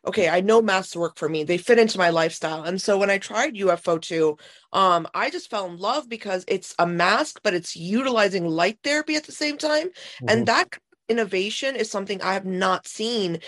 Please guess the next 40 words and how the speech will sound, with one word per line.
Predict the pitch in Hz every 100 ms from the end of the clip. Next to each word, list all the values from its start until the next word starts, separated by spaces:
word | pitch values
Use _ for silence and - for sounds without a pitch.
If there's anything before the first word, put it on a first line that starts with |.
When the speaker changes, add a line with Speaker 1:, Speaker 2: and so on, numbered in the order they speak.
| -
Speaker 1:
in | -
Speaker 2:
Yeah. | 196
Speaker 1:
any | 196 233 240
other | 202 -
technology-based | - 202 175 175 180 180 165 165 -
brand | 165 160 -
in | 214
the | 233
skincare | 196 - - -
space | - - 156 -
at | 185
all. | 208 - - - -
W-, | 185 208
Speaker 2:
I |
Speaker 1:
is | 202 180
this | 202 - _ -
idea | 202 190
of, |
like, | 190 190
you | 226
know | 254
what |
I | 254
mean? | 269
Combining | - 208 180 170 196 226 240 247 247 247 - -
heat | - 226 254 - - - _ -
and | 208 202 180
light | 180 202 247 240 208 -
and, | 190 185
you | 180 208
know, | 202 185 190
still | - - 226
using | 262 220 226 214 202 202 196 - -
mask, | 185 196 196 208 -
like, | 208 202
a | 190
mask | 185 185 202 - - -
kind | - 185 185 185
of, | 175 170
um, | 165 170 165 156 160